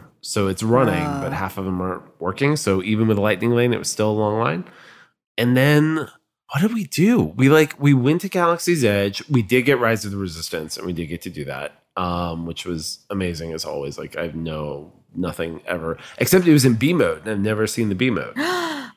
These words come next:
Speaker 2: Oh, I did the Avatar, um, Navi River Journey in B
Speaker 1: Oh.
Speaker 2: mode, and I was so disappointed. So what, what is it like
Speaker 1: Did I tell
Speaker 2: to
Speaker 1: you I got mad at a cast member when I, like,
Speaker 2: No.
Speaker 1: <laughs> we did that Avatar? I, I hate that ride.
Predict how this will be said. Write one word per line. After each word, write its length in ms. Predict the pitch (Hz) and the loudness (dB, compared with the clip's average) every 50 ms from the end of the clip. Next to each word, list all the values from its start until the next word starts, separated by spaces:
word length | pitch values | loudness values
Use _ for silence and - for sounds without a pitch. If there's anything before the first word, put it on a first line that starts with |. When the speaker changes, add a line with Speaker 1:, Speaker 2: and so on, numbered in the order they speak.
| _ _ - | _ _ 2
Speaker 2:
Oh, 360 | 226 233 247 254 262 247 - | 4 6 6 6 6 4 4
I 160 | 185 202 220 | 4 4 4
did 280 | 226 214 269 262 226 - | 4 4 4 2 2 2
the 180 | 262 214 - - | 0 -2 0 0
Avatar, 880 | 180 190 196 202 202 214 208 208 202 208 214 208 196 196 190 185 180 - - | 2 4 6 6 4 2 0 -2 0 4 6 6 6 8 8 6 6 4 2
um, 320 | 180 180 175 175 165 160 | 0 0 0 0 0 2
Navi 360 | 165 165 170 170 175 190 185 | 2 4 4 4 4 2 2
River 280 | 170 170 170 170 175 170 | 2 2 2 2 2 0
Journey 420 | 165 - 160 156 160 175 190 202 | 0 0 0 0 2 2 2 4
in 80 | 202 202 | 4 4
B 60 | 196 196 | 4 4
Speaker 1:
Oh. 140 | 196 202 | 4 4
Speaker 2:
mode, 320 | 208 208 214 220 226 226 208 | 4 4 2 2 2 0 0
and 100 | 185 175 | 0 0
I 100 | 175 175 | 2 2
was 160 | 170 170 170 | 0 0 -2
so 460 | - - - - - 196 190 190 190 | -2 -6 -4 0 4 6 6 6 6
disappointed. 760 | 190 180 170 - 175 170 - - 170 165 170 - 151 143 135 | 4 2 -2 -2 -4 -6 -4 -2 -2 -2 0 -2 -4 -4 0
So 120 | - 185 | 0 2
what, 320 | 185 208 240 254 247 - - | 4 4 4 4 2 0 -4
what 220 | - 202 233 240 254 | 0 4 4 4 4
is 100 | 254 277 | 4 2
it 100 | 254 - | 2 2
like 120 | 226 226 | 4 4
Speaker 1:
Did 80 | 127 156 | 4 4
I 20 | |
tell 160 | 156 - 214 | 4 6 6
Speaker 2:
to 80 | 226 220 | 6 8
Speaker 1:
you 80 | 202 | 8
I 80 | 165 147 | 6 6
got 160 | 147 143 120 | 4 4 4
mad 320 | 98 107 101 95 101 113 120 | 2 2 2 2 2 2 2
at 140 | 117 110 | 2 2
a 40 | 113 | 0
cast 400 | 95 - - 98 98 92 - - | -2 -2 -2 -2 0 0 -2 -2
member 440 | 107 104 110 113 127 127 127 131 - _ _ | -2 0 2 2 4 2 2 0 -2 _ _
when 260 | 131 120 117 117 113 | -2 2 4 4 4
I, 360 | 110 110 107 107 107 104 90 - _ - - | 4 4 4 4 2 2 0 -2 _ -8 -2
like, 260 | 107 101 98 95 202 | -2 0 0 4 4
Speaker 2:
No. 720 | 208 190 165 151 156 196 180 156 175 208 202 139 131 127 | 4 4 4 4 2 0 2 2 0 0 2 4 2 4
Speaker 1:
<laughs> 20 | 110 | 4
we 80 | 120 127 | 4 4
did 240 | 110 - 117 110 107 | 4 4 0 0 2
that 180 | 117 117 110 | 2 2 2
Avatar? 640 | 101 98 101 98 107 - 110 104 107 107 104 98 - - _ - 120 113 110 104 104 101 - - | 2 0 0 0 0 0 2 2 2 2 2 0 -2 -6 _ -20 -18 -16 -16 -16 -16 -12 -4 -2
I, 180 | 110 117 104 127 - - - | 0 0 -2 -2 -6 -2 0
I 60 | 139 | 0
hate 340 | 120 - - 139 127 - - | 0 0 2 2 2 2 2
that 160 | 120 101 82 | 0 -2 0
ride. 200 | 92 90 82 | -2 -4 -4